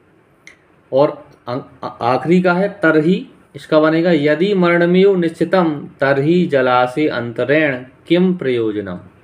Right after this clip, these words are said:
आगे बीसवाँ प्रश्न है निर्देशानुसार हम लकार परिवर्तनम करोतु। निर्देशानुसार हमें लकार परिवर्तन करना है, जैसे यहाँ लट लकार, लंग लकार,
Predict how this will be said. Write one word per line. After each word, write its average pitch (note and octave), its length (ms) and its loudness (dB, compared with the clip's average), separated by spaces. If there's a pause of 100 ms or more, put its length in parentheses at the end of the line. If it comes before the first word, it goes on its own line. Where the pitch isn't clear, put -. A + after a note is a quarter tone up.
(1600)
आगे D3+ 260 2
बीसवाँ F#3 360 0
प्रश्न F#3+ 220 -2
है G#3 140 0
निर्देशानुसार F3 760 2
हम E3+ 140 0
लकार D3+ 380 0
परिवर्तनम C#3 720 -2
करोतु। A#2+ 400 -4
निर्देशानुसार D3+ 680 -2
हमें D3+ 160 -2
लकार C3+ 300 -2
परिवर्तन C#3 500 -2
करना C#3+ 240 -4
है, D#3 140 0
जैसे C3+ 340 -6
यहाँ C3 220 -4
लट A#2+ 240 -6
लकार, C3 320 -2
लंग A#2+ 240 -8
लकार, C#3+ 480 -4